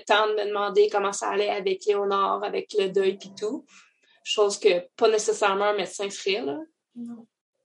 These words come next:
Speaker 1: Ben, veux pas, je pense que le suivi médecin, c'est, les rencontres sont assez courtes, fait que tu vas, euh, à l'essentiel, là.
Speaker 2: Ouais, c'est plus pour les tests, puis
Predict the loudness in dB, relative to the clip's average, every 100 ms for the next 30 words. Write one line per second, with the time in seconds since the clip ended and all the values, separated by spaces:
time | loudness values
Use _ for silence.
0 | 2 2 6 4 6 4 4 2 4 4
1 | 2 -4 0 0 0 -2 -2 -2 -2 2
2 | 2 4 2 0 0 0 -2 0 -4 0
3 | 0 0 -4 -8 -2 -2 -2 -6 -6 -6
4 | 2 6 6 6 2 0 -2 -10 -4 0
5 | 0 -2 -6 0 0 0 -6 -10 -14 _
6 | -10 -10 -10 -14 -12 -12 -10 -12 -12 -10
7 | -8 -6 -2 -2 -4 -10 -16 -20 -12 -12
8 | -12